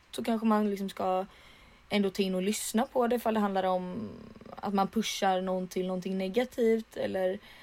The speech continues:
att man, man är negativ på sin sida, eller kanske,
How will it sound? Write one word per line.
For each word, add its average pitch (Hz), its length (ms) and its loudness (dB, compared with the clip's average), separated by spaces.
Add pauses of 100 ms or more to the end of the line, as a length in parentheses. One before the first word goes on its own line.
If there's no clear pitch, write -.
(260)
att 185 180 -10
man, 185 500 -6 (1040)
man 185 160 -6
är 214 380 -2
negativ 233 760 4
på 220 220 4
sin 214 360 4
sida, 208 440 4
eller 202 400 2 (380)
kanske, 196 520 0